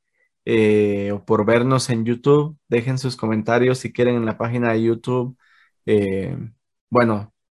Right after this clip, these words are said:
ya les he dicho, es mi página personal, se llama Mahón Rey Barrios. Adentro de esa página hay una lista que se llama, eh, Hablemos de Ven, Sígueme, o si quieren pueden poner en el buscador de YouTube Hablemos de Ven, Sígueme y ahí les va a aparecer los episodios de este podcast.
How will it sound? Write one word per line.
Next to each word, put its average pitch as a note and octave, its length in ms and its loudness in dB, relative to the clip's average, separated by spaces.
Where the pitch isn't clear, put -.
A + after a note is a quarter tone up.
ya A#2+ 280 2
les B2 160 2
he B2+ 40 0
dicho, C3 280 2
es B2 120 -2
mi C3 120 0
página C3 420 0
personal, A2+ 480 -2
se A#2+ 140 -6
llama A#2 180 -2
Mahón A2+ 380 -2
Rey B2 120 -2
Barrios. C3+ 520 4
Adentro A#2+ 560 2
de A#2 100 6
esa A#2+ 220 -2
página C3 320 -2
hay A#2+ 100 2
una B2 160 -2
lista C3 580 0
que A#2+ 120 -2
se A2+ 180 -2
llama, B2+ 600 2
eh, A2 220 2
Hablemos A#2+ 480 2
de B2 100 0
Ven, A#2+ 160 -2
Sígueme, F3 540 -6
o A#2 140 -2
si A2 200 -8
quieren C#3 420 4
pueden C3 300 2
poner B2 220 0
en C3+ 80 -2
el C3 80 -4
buscador A#2 440 0
de B2 120 0
YouTube C#3 380 -2
Hablemos B2 400 0
de B2 80 4
Ven, A#2+ 180 2
Sígueme D3 380 -2
y A2+ 80 2
ahí G#2+ 160 2
les A2+ 160 0
va A2+ 80 0
a - 40 0
aparecer A2+ 400 -2
los A#2+ 140 -4
episodios A2+ 440 -2
de G#2 120 0
este A#2+ 240 -6
podcast. C3 600 0